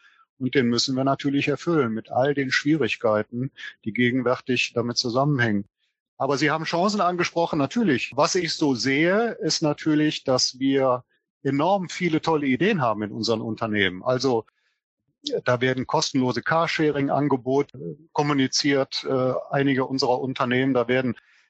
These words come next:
ältere Menschen sozusagen mit, mit Bahnen und Bussen befördert. Äh, wir versorgen ältere Menschen, äh, über unsere Nahverkehrsangebote,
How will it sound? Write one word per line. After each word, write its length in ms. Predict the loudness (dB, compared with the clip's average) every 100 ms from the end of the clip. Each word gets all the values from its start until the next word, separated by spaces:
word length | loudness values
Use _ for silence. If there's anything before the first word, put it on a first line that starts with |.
| _
ältere 440 | 0 2 2 0 0
Menschen 800 | 2 2 0 2 2 0 -2 -10
sozusagen 580 | -10 -6 0 0 2 0
mit, 320 | 0 -2 -2
mit 360 | -2 -2 -6
Bahnen 300 | -2 0 -2
und 120 | -6 -4
Bussen 260 | 0 0
befördert. 840 | -2 -2 0 0 2 0 0 -4 -10 -16 _ _ _ -6
Äh, 140 | -2
wir 120 | 0
versorgen 720 | 0 0 0 0 0 0 -2
ältere 480 | 0 0 0 0 0
Menschen, 680 | 2 0 0 0 2 0 0
äh, 200 | -2 -2
über 360 | -2 -2 0 0
unsere 380 | -2 -4 -2 0
Nahverkehrsangebote, 1500 | 0 0 -2 0 0 0 0 0 -2 -2 -2 0 0 0